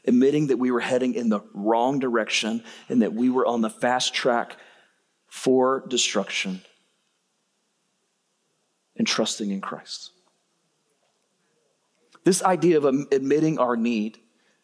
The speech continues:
the Bible calls repentance. And this is the exact opposite of being self-deceived. This is taking a very hard, honest look at our-, at ourselves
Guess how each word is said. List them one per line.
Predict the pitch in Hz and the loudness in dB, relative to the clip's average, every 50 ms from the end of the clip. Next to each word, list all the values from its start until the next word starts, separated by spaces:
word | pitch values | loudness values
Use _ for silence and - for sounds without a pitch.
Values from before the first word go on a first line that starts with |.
| _ _ _ _ _ _ _ _ _ _ _ _ _ _ _ _ _ _ _ _ _ _ _ _ _ | _ _ _ _ _ _ _ _ _ _ _ _ _ _ _ _ _ _ _ _ _ _ _ _ _
the | - 120 | -2 0
Bible | 120 147 147 151 160 156 | 2 2 2 2 2 0
calls | - - 151 143 139 131 123 - | 0 -2 -2 0 0 0 0 -2
repentance. | 110 113 104 - - - - - - - - - - - - - - - - - - - - - _ _ _ _ _ _ _ _ _ _ _ _ _ _ _ _ _ _ _ _ _ _ _ _ _ _ | -2 -2 -4 -4 -6 -6 -2 0 0 -2 -2 -6 -12 -16 -14 -14 -12 -12 -12 -14 -18 -20 -20 -20 _ _ _ _ _ _ _ _ _ _ _ _ _ _ _ _ _ _ _ _ _ _ _ _ _ _
And | - - 160 | 2 2 4
this | 180 165 196 | 4 4 4
is | 208 147 | 2 2
the | 175 196 180 - | 2 0 2 2
exact | 156 147 131 127 - 165 165 170 170 - - | 2 2 2 2 2 2 2 2 0 0 2
opposite | 151 151 156 151 156 - - 139 135 | 2 2 2 0 0 0 2 2 2
of | 131 123 | 2 2
being | 135 139 139 135 135 | 0 0 2 0 0
self-deceived. | 127 - - 151 143 135 135 - - - _ _ _ - 143 139 - 190 196 165 120 95 - - - - - - _ _ _ _ _ _ _ _ _ _ _ _ _ _ _ _ _ _ _ _ - _ - | 0 0 2 2 2 2 0 -2 -10 -20 _ _ _ -2 0 0 2 4 4 4 4 2 0 -6 -10 -10 -12 -16 _ _ _ _ _ _ _ _ _ _ _ _ _ _ _ _ _ _ _ _ -20 _ -2
This | 127 147 196 226 - - | 2 2 4 4 2 2
is | 185 175 165 160 156 156 - - | 2 2 4 2 2 0 -2 -6
taking | - - 180 180 170 175 170 156 | -2 0 0 2 2 2 2 2
a | 143 135 | 2 2
very | 127 123 127 131 160 160 175 185 180 180 175 160 - - - - | 0 -4 -2 0 2 2 4 2 2 2 2 0 -2 -6 -14 -16
hard, | - - - - 175 165 160 160 170 170 170 170 - - - - | -12 -8 -4 0 2 2 2 2 2 2 0 -2 -4 -6 -4 -2
honest | - 143 147 147 139 131 - | 0 2 2 2 0 0 0
look | 120 131 147 160 - - | 2 0 0 0 0 0
at | 120 | 0
our-, | 110 104 104 101 - | 0 2 0 0 0
at | 113 117 | 0 0
ourselves | 104 98 - - - 98 98 98 104 104 - - | 0 0 -2 -2 -2 -2 -2 -2 -4 -4 -6 -8